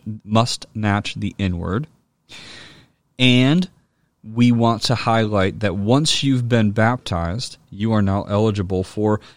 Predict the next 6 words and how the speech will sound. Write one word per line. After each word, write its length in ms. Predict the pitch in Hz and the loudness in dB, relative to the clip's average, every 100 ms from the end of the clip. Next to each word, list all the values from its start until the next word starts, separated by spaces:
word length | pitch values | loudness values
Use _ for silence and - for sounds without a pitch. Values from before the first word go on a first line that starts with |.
| - | -14
not 460 | 110 131 165 - - _ _ _ - | 0 2 2 -2 -16 _ _ _ -4
a, 360 | 117 107 95 - - | -2 -2 -4 -8 -8
um, 300 | 92 87 78 _ _ _ _ - - | -6 -6 -10 _ _ _ _ -20 -10
not 360 | 117 120 127 - | -4 -2 -4 -6
the 300 | 113 113 113 | -10 -4 -2
sacrament 720 | - 120 117 113 98 95 - | 0 0 -2 0 -2 -2 -8